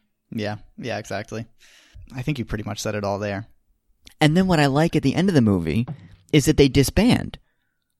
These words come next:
Speaker 2: I really like that at the end, they're like, "All right, we worked together this one time, but now we're gonna go our separate ways," right? Because it,
Speaker 1: Mm-hmm.
Speaker 2: because then it justifies, like, how do we go back to having solo movies? Because, like, if they
Speaker 1: Right.
Speaker 2: learn to work as a team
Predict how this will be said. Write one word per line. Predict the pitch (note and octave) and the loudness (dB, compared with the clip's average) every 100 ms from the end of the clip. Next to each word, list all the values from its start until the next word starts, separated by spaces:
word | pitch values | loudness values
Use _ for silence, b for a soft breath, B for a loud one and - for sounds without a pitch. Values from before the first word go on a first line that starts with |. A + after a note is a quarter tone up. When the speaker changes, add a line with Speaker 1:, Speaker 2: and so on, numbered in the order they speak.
| _ | _
Speaker 2:
I | - | 4
really | D3 C3+ F#3 F3+ E3 | 6 6 4 4 2
like | D#3+ D3 | 2 2
that | C3+ B2 | 2 4
at | B2+ | 4
the | B2+ D3 | 4 6
end, | E3 C3 | 6 6
they're | A#2 A#2 | 6 6
like, | A2+ A2+ | 4 4
"All | D3+ | 4
right, | |
we | C3 | 6
worked | C#3 D#3+ | 4 2
together | C#3 B2+ | 4 4
this | A#2 A2 | 4 4
one | A#2 A2 | 2 2
time, | G#2+ F#2+ F#2+ | 2 2 2
but | G2+ | 4
now | A2+ | 6
we're | G#2+ | 6
gonna | G#2 F#2+ | 4 4
go | G2 | 4
our | F2 | 2
separate | - - - | 0 -2 -2
ways," | D#2+ - | -2 0
right? | A2 G2+ B B | 0 0 B B
Because | F3+ G#3+ F#3 | 4 6 4
it, | F#2+ | 2
Speaker 1:
Mm-hmm. | - | 2
Speaker 2:
because | E3 E3 A2+ | 4 2 4
then | F3+ A3 | 2 2
it | C#3+ | 0
justifies, | C3 B2 - A2 G#2+ F#2+ F#2+ G2 | 0 0 -2 -2 0 0 0 0
like, | B2 A2+ G#2+ - b b b b b _ _ _ - | 2 4 2 -2 b b b b b _ _ _ -8
how | - D#3 E3+ | 2 6 8
do | F3 | 8
we | D3+ | 8
go | C3+ | 6
back | A#2+ B2 B2+ | 6 6 6
to | A#2+ | 4
having | A#2+ A2 G#2+ | 4 2 2
solo | - F3 F#3 F#2+ | 4 6 6 4
movies? | C2 A#1+ - - - B B B - | 2 -4 -6 -8 -10 B B B 2
Because, | F#3 G#3 F3+ | 4 4 4
like, | E3+ - | 0 4
if | F#3+ | 4
they | G#3+ F#3 E3 | 6 4 2
Speaker 1:
Right. | |
Speaker 2:
learn | - D#3 G#3 | 2 4 6
to | F#3 | 6
work | E3 E3 | 6 6
as | C#3 | 4
a | C3+ | 4
team | - G#3 B2+ B1 B1+ | 4 4 4 2 -2